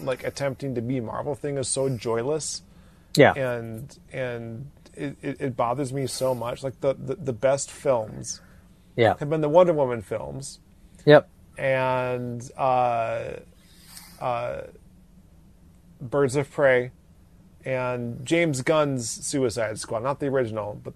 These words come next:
Speaker 1: the, the, the James Gunn one.
Speaker 2: Wait.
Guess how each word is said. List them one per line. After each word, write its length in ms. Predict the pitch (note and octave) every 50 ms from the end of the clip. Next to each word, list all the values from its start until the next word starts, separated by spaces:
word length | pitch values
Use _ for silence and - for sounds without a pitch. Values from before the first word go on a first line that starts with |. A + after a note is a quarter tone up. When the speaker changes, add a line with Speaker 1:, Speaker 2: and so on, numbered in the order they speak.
| - -
Speaker 1:
the, 220 | - C3+ - B2
the, 60 | A#2+ - - -
the 80 | B2
James 340 | A2+ A#2+ A#2 A2 G#2+ A#2+ C3+
Gunn 240 | A2 A2+ A2 A#2 C3+
one. 300 | C#2 C#2+ - - C#3+ B2+ - - - - - - - - - - - - - - - - - - - - -
Speaker 2:
Wait. 320 | D#3+ D3 C#3 A#2 G2+ -